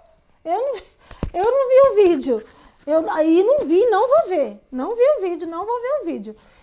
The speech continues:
Não tava nem sabendo, daqui a pouco tô vendo o D J vir pra cá, o D J falar, "Margot, você vai falar do David na live?" Eu falei,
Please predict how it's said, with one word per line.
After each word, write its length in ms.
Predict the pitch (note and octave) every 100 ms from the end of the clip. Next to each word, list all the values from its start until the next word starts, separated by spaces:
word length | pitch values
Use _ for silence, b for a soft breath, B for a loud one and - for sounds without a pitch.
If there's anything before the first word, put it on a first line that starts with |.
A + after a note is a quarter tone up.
| b
Não 100 | F4
tava 180 | A#4 G#4+
nem 180 | G#4 C#5
sabendo, 500 | - D5 G4 E4 D#4
daqui 140 | E4+
a 20 | F4
pouco 180 | F4
tô 80 | G4
vendo 120 | F4
o 20 | D4
D 80 |
J 180 | C4+ D4
vir 80 | C#4+
pra 160 | D4+ D4
cá, 140 | D#4
o 20 |
D 60 | D#4
J 100 | D4+
falar, 140 | D#4 B B B
"Margot, 260 | B4+ G4 D5+
você 100 | -
vai 100 | A#4
falar 200 | A#4 G#4
do 100 | F#4
David 260 | D#4+ D#4 D4+
na 140 | D4+
live?" 300 | C4+ G#4+ B4+
Eu 40 | F4+
falei, 260 | D4+ C4+